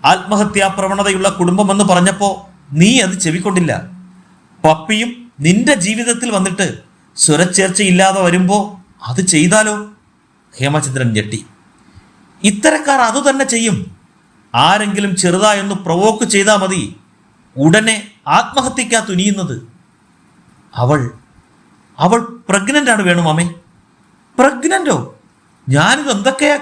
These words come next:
കേൾക്കുന്നത്?" "അവൾ ബാംഗ്ലൂരിൽ പോയത് അബോർട്ട് ചെയ്യാനാ. യോഗി അത് പറയാനാ വന്നത്. മുമ്പ് രണ്ടു തവണ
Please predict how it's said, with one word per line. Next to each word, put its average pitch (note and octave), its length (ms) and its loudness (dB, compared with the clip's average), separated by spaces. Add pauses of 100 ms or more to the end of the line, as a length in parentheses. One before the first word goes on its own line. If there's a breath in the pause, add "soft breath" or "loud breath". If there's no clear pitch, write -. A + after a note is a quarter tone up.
കേൾക്കുന്നത്?" C4 500 -4 (1120)
"അവൾ F3 280 2
ബാംഗ്ലൂരിൽ F3 600 0
പോയത് D#3+ 540 -2 (460)
അബോർട്ട് F#3+ 400 4
ചെയ്യാനാ. F3+ 480 -2 (840)
യോഗി F#3 340 4
അത് F3+ 240 -2
പറയാനാ G3+ 360 2
വന്നത്. D#3+ 440 -2 (760)
മുമ്പ് G3+ 340 4
രണ്ടു F#3+ 240 0
തവണ G3 280 0